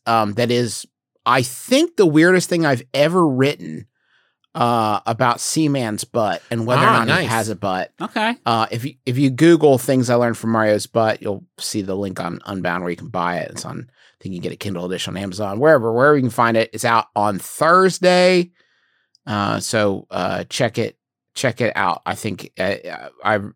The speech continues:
Speaker 1: I've looked at it and read it, uh, especially my part, 'cause there's a little picture of me. Uh, and it's adorable. But, uh, the whole book's great. I think you'll really enjoy it.
Speaker 2: Speaking of books,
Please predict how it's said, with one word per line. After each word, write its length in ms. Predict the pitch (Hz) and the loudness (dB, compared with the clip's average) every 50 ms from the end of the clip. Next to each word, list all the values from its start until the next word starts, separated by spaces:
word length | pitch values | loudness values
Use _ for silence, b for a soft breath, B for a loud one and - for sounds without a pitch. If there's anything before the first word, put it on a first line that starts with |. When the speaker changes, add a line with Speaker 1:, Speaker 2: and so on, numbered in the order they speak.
| _ | _
Speaker 1:
I've 280 | 95 98 95 92 - - _ - | -4 -4 -4 -6 -10 -18 _ -10
looked 240 | 101 95 - - | -10 -10 -6 -6
at 160 | 92 87 87 90 | -4 -4 -2 -4
it 140 | 87 - - - | -6 -6 -8 -10
and 120 | 87 85 | -10 -8
read 160 | 87 92 87 | -6 -6 -6
it, 140 | 87 85 - _ _ _ _ | -6 -8 -10 _ _ _ _
uh, 180 | 82 80 78 73 - | -8 -6 -6 -6 -8
especially 340 | - - 110 98 - - 98 | -8 -6 -6 -6 -6 -6 -6
my 160 | 92 90 92 | -6 -6 -6
part, 320 | 92 - - 80 82 - - _ | -6 -4 -4 -4 -4 -4 -8 _
'cause 80 | - 107 | -12 -8
there's 180 | 95 92 98 107 | -8 -8 -6 -6
a 40 | 87 | -6
little 100 | 90 95 | -6 -6
picture 320 | - 107 98 - - - | -6 -6 -6 -6 -6 -8
of 80 | 95 92 | -6 -6
me. 280 | 92 98 104 113 - b b b b b b b b b b b _ _ | -4 -4 -4 -4 -6 b b b b b b b b b b b _ _
Uh, 540 | - 107 92 92 90 90 87 87 85 95 - - - | -6 -6 -4 -4 -4 -4 -6 -6 -8 -10 -12 -12 -12
and 160 | 95 92 87 | -12 -10 -10
it's 200 | 78 - - - - | -10 -12 -14 -16 -16
adorable. 640 | - - - - 76 78 73 - 73 76 78 - - _ _ _ | -16 -14 -14 -12 -12 -12 -12 -12 -12 -12 -12 -14 -18 _ _ _
But, 220 | - 113 104 - | -2 0 0 0
uh, 200 | 117 110 110 107 | 0 2 2 2
the 100 | 104 107 92 | 0 -2 -4
whole 100 | 113 101 | -4 -4
book's 240 | 107 98 90 - | -6 -6 -8 -6
great. 300 | - - 87 90 - - | -6 -4 -4 -4 -4 -8
I 80 | - 87 | -12 -14
think 140 | - 95 90 | -14 -14 -14
you'll 80 | 90 | -12
really 140 | 87 80 78 | -12 -12 -12
enjoy 160 | - - - | -12 -14 -16
it. 100 | - - - - | -18 -18 -20 -12
Speaker 2:
Speaking 320 | - - 202 190 170 147 | -6 -4 -2 0 0 0
of 100 | 117 92 | 0 0
books, 420 | 151 160 160 147 139 - - - | 2 2 2 2 2 -2 -8 -8